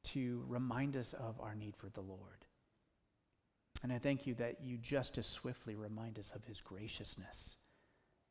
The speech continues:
of his adoption of us as his children. Help us, help us, Lord,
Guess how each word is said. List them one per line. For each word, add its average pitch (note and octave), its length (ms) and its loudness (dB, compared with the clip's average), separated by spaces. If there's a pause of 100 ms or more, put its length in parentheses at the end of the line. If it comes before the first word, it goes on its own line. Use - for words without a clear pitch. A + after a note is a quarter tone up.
(840)
of - 80 -6
his C3 200 0
adoption G#2 720 -2
of G#2 240 -6
us - 220 -10 (220)
as - 200 -10 (340)
his - 160 -4
children. G2 640 -4 (3000)
Help C#3+ 220 6
us, - 260 2 (500)
help - 300 4
us, A#2+ 180 0
Lord, A2 280 0